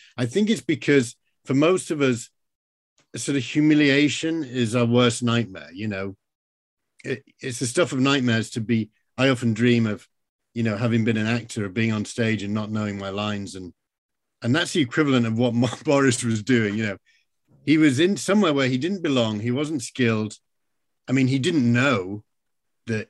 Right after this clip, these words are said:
he wasn't those things. But even when he found out, he was like, "Well, you know, I, I gave it my best shot. I gave it a go. So I wasn't quite as good as I thought I was. Never mind."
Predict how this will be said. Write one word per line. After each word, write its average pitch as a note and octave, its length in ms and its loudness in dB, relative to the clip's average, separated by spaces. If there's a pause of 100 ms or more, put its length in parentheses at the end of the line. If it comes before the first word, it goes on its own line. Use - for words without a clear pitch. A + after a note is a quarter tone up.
he - 180 -6
wasn't A2+ 340 2
those G#2+ 200 -6
things. A2+ 220 -4
But B2 140 0
even G3 200 2
when E3+ 120 2
he C3+ 80 2
found C3 360 -2
out, C3 240 -2
he B2+ 120 0
was B2 140 -2
like, B2+ 240 -2
"Well, A3+ 320 -2
you A#3 80 0
know, G#2 320 -4 (720)
I, D3+ 260 -4
I D#3+ 60 -4
gave D#3+ 260 2
it B2 140 0
my B2 120 4
best G#2+ 240 -4
shot. F2+ 300 -10 (560)
I B2+ 80 -4
gave D3 240 2
it A#2 80 2
a A2 60 0
go. F2 400 -8 (320)
So A#2+ 220 0
I - 20 4
wasn't A2+ 380 -2
quite G#2 240 -6
as G#2 140 -10
good G#2 200 -6
as E2+ 100 -10
I F#2 40 -8
thought F#2 360 -12
I F#2 40 -10
was. F2 260 -12
Never A#2 220 0
mind." E2 360 -10